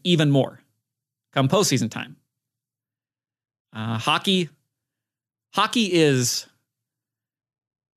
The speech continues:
in such a good place as a sport.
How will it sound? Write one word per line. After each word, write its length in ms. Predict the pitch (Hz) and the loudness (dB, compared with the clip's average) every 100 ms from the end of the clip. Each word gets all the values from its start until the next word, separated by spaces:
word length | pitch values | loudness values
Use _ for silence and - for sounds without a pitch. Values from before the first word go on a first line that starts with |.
| _ _ _ _ | _ _ _ _
in 140 | - 127 | -4 0
such 260 | - 160 | 0 -2
a 40 | 165 | -2
good 180 | 151 147 | -2 -2
place 440 | 131 135 156 - - _ _ | -2 -2 -2 -8 -14 _ _
as 100 | - | -10
a 60 | 113 | -6
sport. 440 | - - 135 170 | -6 -2 -4 -4